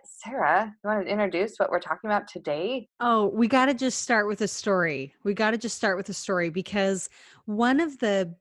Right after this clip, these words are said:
Speaker 2: biggest questions that I think comes to us from the people we mentor and work with, or people that are considering starting a business quest, specifically a business quest, is they say, "Is there space for it?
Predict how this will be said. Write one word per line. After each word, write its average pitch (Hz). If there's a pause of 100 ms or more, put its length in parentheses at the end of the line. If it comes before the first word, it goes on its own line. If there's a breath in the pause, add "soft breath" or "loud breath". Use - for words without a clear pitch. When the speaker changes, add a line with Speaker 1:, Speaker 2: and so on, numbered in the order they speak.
Speaker 2:
biggest 233
questions 160
that 185
I 180
think 180
comes 202 (100)
to -
us 165
from 170
the 160
people 180
we 165
mentor 208
and 170
work 185
with, 165 (320 loud breath)
or 190
people 233
that 190
are 170
considering 233
starting 185
a 165
business 190
quest, - (100)
specifically 247
a 160
business 165
quest, 151 (380 loud breath)
is 202
they 214
say, 202
"Is 214
there 208
space -
for 120
it? -